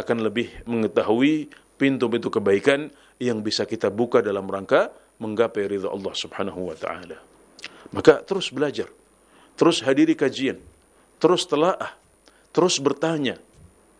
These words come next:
sehingga kita bisa memahami berbagai ibadah yang disyariatkan oleh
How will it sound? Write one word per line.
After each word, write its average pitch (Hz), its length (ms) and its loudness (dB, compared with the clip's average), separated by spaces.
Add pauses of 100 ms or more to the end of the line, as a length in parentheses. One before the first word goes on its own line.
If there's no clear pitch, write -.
(280)
sehingga 139 560 4 (380)
kita 123 240 -2
bisa 110 480 0
memahami 113 720 -2 (240)
berbagai 165 960 2 (680)
ibadah 135 340 4
yang 110 240 -4 (220)
disyariatkan 110 640 0
oleh 113 260 -4